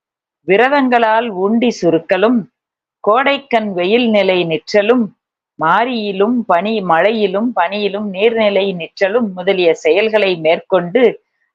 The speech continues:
அவற்றால் தம் உயிருக்கு வரும் துன்பங்களை பொறுத்து பிற உயிர்களை ஓம்புதல்" என்று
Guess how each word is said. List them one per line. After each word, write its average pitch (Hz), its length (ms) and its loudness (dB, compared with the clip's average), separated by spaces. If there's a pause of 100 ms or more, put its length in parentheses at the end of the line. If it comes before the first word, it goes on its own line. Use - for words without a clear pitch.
அவற்றால் 208 760 -2
தம் 190 220 -2
உயிருக்கு 240 520 0
வரும் 185 320 2
துன்பங்களை 190 800 -2
பொறுத்து 170 800 2 (460)
பிற 277 300 4
உயிர்களை 220 680 0
ஓம்புதல்" 208 840 0 (440)
என்று 185 720 0